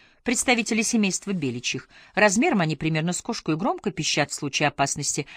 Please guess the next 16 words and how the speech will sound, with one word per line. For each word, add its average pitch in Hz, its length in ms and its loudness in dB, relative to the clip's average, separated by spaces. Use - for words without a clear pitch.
однако 196 400 2
на 202 200 8
этом 226 200 2
их 226 260 -2
обаяние 143 460 2
заканчивается. 143 960 2
Обитающая 135 680 -2
в 117 60 -8
Монголии 131 440 0
разновидность — 123 880 -4
степной - 680 -4
или 208 180 -4
обыкновенный 220 680 -4
сурок, 131 400 -4
особенно 143 580 -2
восприимчива 143 760 -4